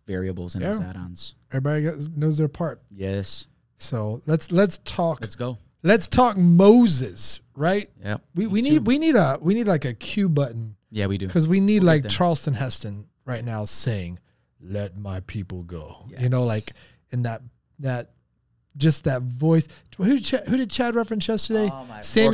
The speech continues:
Speaker 1: Morgan,
Speaker 2: L. Jackson,
Speaker 1: Morgan
Speaker 2: Morgan
Speaker 1: Freeman.
Speaker 2: Freeman.
Speaker 1: Morgan Freeman.
Speaker 2: He never said that.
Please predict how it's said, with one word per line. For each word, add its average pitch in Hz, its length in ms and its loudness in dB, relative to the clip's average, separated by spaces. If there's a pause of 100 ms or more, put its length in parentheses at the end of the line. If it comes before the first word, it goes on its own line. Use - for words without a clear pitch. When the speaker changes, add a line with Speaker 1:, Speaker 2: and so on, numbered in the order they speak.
Speaker 1:
Morgan, 185 80 2
Speaker 2:
L. 214 100 6
Jackson, 196 400 2
Speaker 1:
Morgan 190 160 -2
Speaker 2:
Morgan 220 260 6
Speaker 1:
Freeman. - 180 -4
Speaker 2:
Freeman. 131 280 0 (100)
Speaker 1:
Morgan 110 220 -8
Freeman. 92 320 -10
Speaker 2:
He 339 80 -4
never 240 240 2
said 131 340 -2
that. 208 360 -2